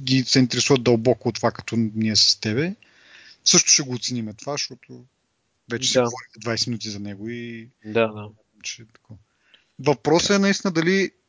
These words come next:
Speaker 1: а, дали Apple го вижда като, като проблем това. Защото, нали, ние си говориме, хора там, някакви други блогъри и така нататък мрънкат, обаче, а, нали,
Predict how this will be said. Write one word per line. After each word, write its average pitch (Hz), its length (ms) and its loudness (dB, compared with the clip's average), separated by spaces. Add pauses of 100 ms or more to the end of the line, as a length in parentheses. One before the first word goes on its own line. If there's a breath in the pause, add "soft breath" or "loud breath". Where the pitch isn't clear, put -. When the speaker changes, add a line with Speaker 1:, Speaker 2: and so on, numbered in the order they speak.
(160)
Speaker 1:
а, 127 240 2
дали 135 400 2
Apple 175 280 6
го 156 100 -4
вижда 143 280 0
като, 127 420 -2
като - 240 -14
проблем 113 360 -2
това. - 200 -16 (500 soft breath)
Защото, 160 300 0
нали, 156 520 8
ние 147 220 8
си - 140 0
говориме, 143 720 6
хора 139 300 4
там, 135 240 4
някакви 135 640 2
други 123 320 -4
блогъри 127 440 2
и 127 60 2
така - 220 -2
нататък 127 440 0
мрънкат, 131 720 2 (460 loud breath)
обаче, 151 760 2 (380)
а, 123 60 -8 (1200)
нали, 135 220 -2